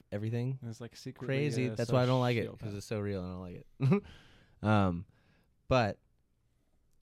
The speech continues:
Speaker 1: the quality of this movie was, like, really good when it came to, like, what, what was going on in it. But it was
Speaker 2: Like the plot?
Speaker 1: Yeah. It
Speaker 2: Okay.
Speaker 1: was very, it was very unexpected from, like,
Speaker 2: Ooh.
Speaker 1: looking at the
Speaker 2: Keeps you on your toes.
Speaker 1: Yeah.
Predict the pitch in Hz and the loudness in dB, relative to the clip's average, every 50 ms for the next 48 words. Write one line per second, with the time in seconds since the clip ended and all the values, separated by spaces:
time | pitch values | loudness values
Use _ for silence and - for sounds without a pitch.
0 | _ _ _ _ _ _ _ _ _ _ _ _ _ - 113 - - 117 107 107 | _ _ _ _ _ _ _ _ _ _ _ _ _ -6 -6 -2 0 2 2 4
1 | 107 107 110 104 95 95 104 - - 113 107 107 110 113 117 117 113 78 95 107 | 4 2 2 0 0 0 -2 -2 -2 -2 -2 0 0 -2 -2 -2 -4 -2 -2 -2
2 | 104 107 113 107 101 104 104 104 104 101 95 98 98 98 98 107 107 104 101 98 | 0 0 0 0 0 2 2 2 2 2 2 2 2 2 2 2 0 -2 -2 -2
3 | 87 - - 92 90 92 - 98 92 85 87 - - - - _ _ _ _ - | -4 -6 -8 -8 -8 -10 -10 -10 -10 -10 -10 -12 -14 -18 -20 _ _ _ _ -8
4 | 90 - - _ _ _ - - 92 92 95 95 - 98 95 92 87 90 90 90 | -8 -8 -10 _ _ _ -8 -4 -4 -4 -4 -4 -4 -4 -4 -2 -2 -4 -4 -4
5 | 95 98 101 107 117 - - _ _ _ _ - - 98 90 87 - - 90 92 | -4 -4 -4 -4 -6 -6 -8 _ _ _ _ -4 -2 -2 0 0 -2 -4 -6 -6
6 | 92 90 90 - 117 104 95 - - 92 - 101 104 113 123 - - - - - | -6 -6 -6 -6 -6 -6 -6 -6 -8 -8 -6 -6 -6 -6 -8 -10 -14 -20 -20 -20
7 | - - - - - 107 104 80 - - - - - 95 104 104 101 98 95 80 | -20 -20 -20 -16 -8 -6 -4 -4 -6 -8 -12 -12 -8 -6 -4 -4 -4 -6 -8 -10
8 | - - 98 95 95 95 92 92 92 - - - 98 104 107 98 107 113 117 113 | -8 -6 -4 -4 -2 -2 -4 -4 -6 -8 -6 -6 -4 -4 -4 -2 -2 -2 0 0
9 | 110 110 101 - - - 90 87 - 78 69 98 98 - - 107 95 92 90 90 | -2 -2 -4 -6 -6 -6 -6 -6 -8 -10 -10 -12 -12 -10 -8 -6 -4 -4 -4 -6
10 | 90 - 98 95 98 101 98 95 90 90 - 90 85 76 71 60 64 80 101 107 | -6 -6 -6 -6 -4 -4 -4 -4 -6 -6 -6 -6 -6 -6 -6 -6 -6 -8 -8 -10
11 | - - _ _ _ _ - - 131 123 - - 120 113 110 107 101 110 107 110 | -12 -18 _ _ _ _ -16 -12 -12 -12 -10 -10 -10 -10 -8 -10 -10 -10 -10 -12
12 | 110 - - - _ - 90 78 58 | -12 -14 -20 -16 _ -8 -8 -8 -8